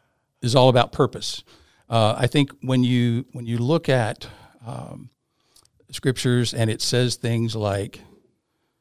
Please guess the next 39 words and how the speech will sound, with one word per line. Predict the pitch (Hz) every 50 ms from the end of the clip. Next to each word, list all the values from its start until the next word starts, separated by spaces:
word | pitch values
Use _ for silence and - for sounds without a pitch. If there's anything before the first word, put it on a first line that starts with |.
| _ _ _ _ _ _
"For | _ - - 120 117 113 113
the, | 101 113 101 101 120 - - 120 - _ _ _ _ _ _ _ _
for | _ - 131 113
the | 113 107
joy, | 98 98 113 123 123 127 117 101 - - 113 - _ _ _ _ _ - -
you | 120 110
know, | - 107
Christ | - - 123 113 113 107 - -
endured | 117 110 98 110 113 101 101 95
the | 110
cross. | - - 107 98 - 107 107 - - - _ _ _ _ _ _ _ _
Uh, | - 104 107 104 113 - - 139
for | - - 120
the | 107 107
joy | 104 104 117 131 135 143 135
set | 123 - - 120 - -
before | 104 - - 135 113 110
him, | 98 98 95 92 98
he | 113 104
endured | 98 98 107 107 104
the | 113
cross." | - - 110 104 98 -
And | 120 117
I | 117 110
think | - 147 139 131 -
that's | 147 131 127 - -
part | - _ _ - - 127 120
of | 117
what | 110 110 -
this | - 117 107
section's | - - 117 107 - - 110 104
all | 113 104 113
about. | 104 113 110 113
If | 113 107 -
you | 139 120
have | 110 131 120 -
purpose, | - 170 175 175 - 139 123 -
if | 139 117 - -
you | 123 120 117 107